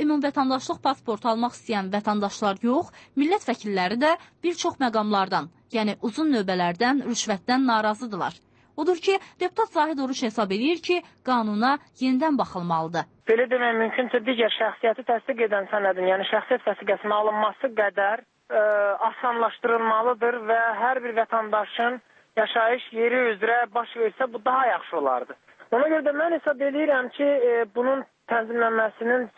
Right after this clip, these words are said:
Speaker 2: sadə bir proseduru var. Yəni, bu bütün bölgələr üzrə baş verəcəyi təqdirdə mənə gəlir ki, bu ajiyotaj aradan qalxardı. Və mənim şəxsi nöqteyi nəzərimə görə elə bu ajiyotaj, ə,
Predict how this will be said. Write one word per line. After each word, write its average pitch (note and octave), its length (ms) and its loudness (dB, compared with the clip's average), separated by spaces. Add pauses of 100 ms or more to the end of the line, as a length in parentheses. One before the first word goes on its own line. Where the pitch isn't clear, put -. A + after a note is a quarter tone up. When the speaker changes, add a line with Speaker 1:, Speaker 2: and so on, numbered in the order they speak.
(120)
Speaker 2:
sadə A3 340 0
bir C4 220 -4
proseduru A3+ 560 -2
var. E3+ 240 0 (520)
Yəni, G#3+ 520 2
bu A#3 240 -2
bütün C4+ 380 -2 (100)
bölgələr A#3 480 0
üzrə A#3 180 2
baş G#3 240 -4
verəcəyi G#3 460 0
təqdirdə F#3+ 540 0 (100)
mənə G#3+ 320 0
gəlir G3 320 -2
ki, A3 160 -4
bu G#3+ 240 2
ajiyotaj G3 560 -2
aradan F#3+ 340 0
qalxardı. D#3+ 540 0 (460)
Və G#3+ 120 2
mənim C4+ 360 -2
şəxsi C#4 340 -2
nöqteyi A#3 320 0
nəzərimə G#3 480 0
görə G#3 220 0
elə A3 100 0
bu A3 140 0
ajiyotaj, A3 500 -2
ə, - 720 -6